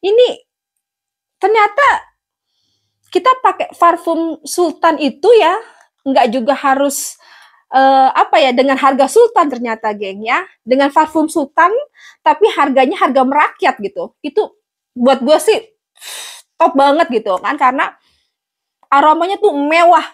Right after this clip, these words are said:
Ini, aroma ini sama aroma ini tuh hampir sama, geng. Tapi ini tuh lebih, apa ya, lebih, eh, lebih strong aja gitu kan. Kayaknya ini bener-bener aroma kemewahan ya, geng, ya. Asli ini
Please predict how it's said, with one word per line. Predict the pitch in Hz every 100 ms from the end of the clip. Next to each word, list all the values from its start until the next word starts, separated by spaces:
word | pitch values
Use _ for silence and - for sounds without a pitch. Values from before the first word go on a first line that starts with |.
| _
Ini, | 277 311 539
aroma | - 277 277 285
ini | 415 415 381 466
sama | - 277 262
aroma | 254 262 269
ini | 330 427
tuh | -
hampir | 330 320 320
sama, | 370 359 247
geng. | 240 233 254 - - _
Tapi | 349 330 480
ini | 392 453
tuh | 466 440
lebih, | 254 311 - -
apa | 427 381
ya, | 269 208 220 _ - - _ _ _ _ _ _ _ _ _ -
lebih, | 302 349 392 381 - - - -
eh, | 359 415 415 403 415 403 403 403 403 403 403 -
lebih | 392 415
strong | - 440 427 480
aja | 381 359
gitu | 254 240 220 202
kan. | 254 311 427 440
Kayaknya | 320 370 440
ini | 480 359 240
bener-bener | 262 269 294 381 -
aroma | 285 294 311 302
kemewahan | 311 320 311 311 330 359 311
ya, | 254 220
geng, | 226 240
ya. | 285 - -
Asli | 240 233 233 214
ini | 226